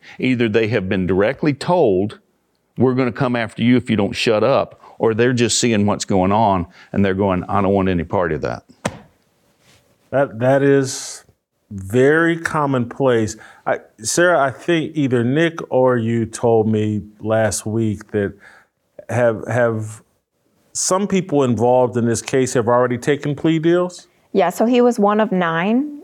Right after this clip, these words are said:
Speaker 3: Um, and they usually group people that know each other, but he didn't know any of these guys until he went to D C and then met a couple of them that were being detained.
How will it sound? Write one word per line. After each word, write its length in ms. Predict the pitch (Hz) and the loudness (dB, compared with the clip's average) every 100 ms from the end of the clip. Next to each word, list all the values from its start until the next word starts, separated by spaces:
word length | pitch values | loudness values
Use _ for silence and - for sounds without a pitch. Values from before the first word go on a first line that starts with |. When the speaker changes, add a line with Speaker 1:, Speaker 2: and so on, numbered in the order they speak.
| _ | _
Speaker 3:
Um, 680 | 202 190 170 170 190 180 - - | 0 2 2 0 -2 -4 -6 -4
and 180 | 214 220 | 0 2
they 60 | |
usually 420 | 220 254 285 254 | 2 0 2 2
group 300 | 202 208 208 | 2 4 2
people 260 | - 214 208 | 2 0 0
that 160 | 170 165 | 0 0
know 240 | 170 185 | 2 2
each 160 | 190 214 | 2 2
other, 400 | 202 214 214 220 - - | 2 2 0 -6 -18 -4
but 100 | 196 | 0
he 120 | 247 | 4
didn't 200 | 262 208 | 4 4
know 140 | 190 175 | 2 2
any 240 | 175 185 | 2 0
of 100 | 165 | 0
these 200 | 165 160 | 0 -2
guys 340 | - 147 135 | -2 -2 -2
until 260 | 175 180 180 | -4 -2 0
he 100 | 139 | 0
went 280 | 156 160 - | 0 -2 -2
to 100 | 185 | -4
D 180 | 160 147 | -2 -4
C 340 | - 147 131 | -2 -4 -2
and 180 | - 165 | -2 0
then 160 | 151 156 | 0 0
met 160 | 160 | -2
a 40 | 165 | -2
couple 320 | 165 160 160 | -4 0 -2
of 100 | 147 | 0
them 160 | 156 | -2
that 140 | 156 170 | -4 -2
were 100 | 160 | -2
being 260 | - 160 143 | -2 -4 -6
detained. 520 | 170 190 170 - | -6 -4 -4 -6